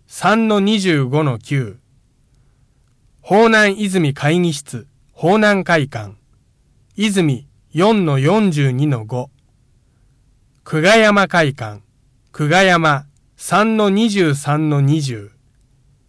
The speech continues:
浜田山会館、浜田山一の三十六の三、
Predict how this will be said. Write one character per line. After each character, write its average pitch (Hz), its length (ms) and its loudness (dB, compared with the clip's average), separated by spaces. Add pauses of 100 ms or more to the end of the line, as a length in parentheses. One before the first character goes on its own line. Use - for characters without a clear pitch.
(380)
浜 170 300 0
田 220 120 4
山 190 280 2
会 156 260 0
館、 110 280 -12 (560)
浜 180 300 0
田 196 100 4
山 160 400 2 (220)
一 175 280 -4
の 214 140 2
三 208 340 0
十 143 260 0
六 120 240 -4
の 131 140 -2
三、 123 420 -8